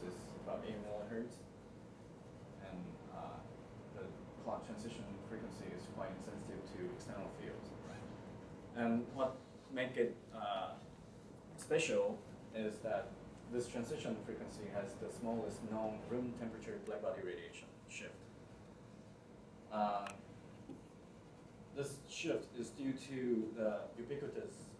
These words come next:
uh, blackbody environment that, uh, the ion sits in. So if we use a room temperature appar-, apparatus, uh, we would have some, uh, blackbody radiation spectrum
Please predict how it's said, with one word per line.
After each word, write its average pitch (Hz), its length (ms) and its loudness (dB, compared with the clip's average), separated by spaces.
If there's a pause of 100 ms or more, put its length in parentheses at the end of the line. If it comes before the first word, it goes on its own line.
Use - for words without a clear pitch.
(140)
uh, - 40 -4 (640)
blackbody 110 520 8 (180)
environment 107 560 6 (220)
that, - 160 0 (260)
uh, - 320 -8
the - 380 -4
ion 110 240 0
sits - 420 -2
in. 110 200 -2 (340)
So 110 80 0 (200)
if 107 60 -2 (100)
we 110 100 2
use 101 280 -2
a 95 80 4 (100)
room 110 120 6
temperature 104 580 -2
appar-, 98 320 0 (160)
apparatus, 107 600 0 (1080)
uh, 101 100 0
we 113 120 10
would 117 160 8
have 107 280 6
some, 101 280 -2 (200)
uh, 92 120 -4 (100)
blackbody 101 400 0
radiation 104 340 0
spectrum 104 460 -4